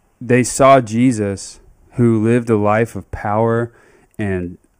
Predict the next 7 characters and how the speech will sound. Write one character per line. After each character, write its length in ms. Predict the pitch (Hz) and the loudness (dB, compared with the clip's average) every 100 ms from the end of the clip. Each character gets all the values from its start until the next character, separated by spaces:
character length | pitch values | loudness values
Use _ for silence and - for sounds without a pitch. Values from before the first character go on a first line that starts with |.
| _ _ | _ _
joy 600 | - 113 113 113 113 110 _ _ _ | -2 2 2 2 0 -4 _ _ _
and 580 | 110 104 98 92 87 85 _ _ | -6 -6 -6 -6 -10 -12 _ _
strength 760 | - - 117 120 123 - - _ _ _ _ _ - | -20 -4 2 4 2 0 -12 _ _ _ _ _ -12
and 540 | 101 98 95 90 87 _ _ _ _ - | -8 -6 -6 -8 -10 _ _ _ _ -2
holiness, 640 | 123 139 139 135 131 123 - _ _ _ - | 2 4 4 4 2 -2 -10 _ _ _ -8
and 180 | 110 | -2
then 380 | 123 160 147 127 | 4 6 6 4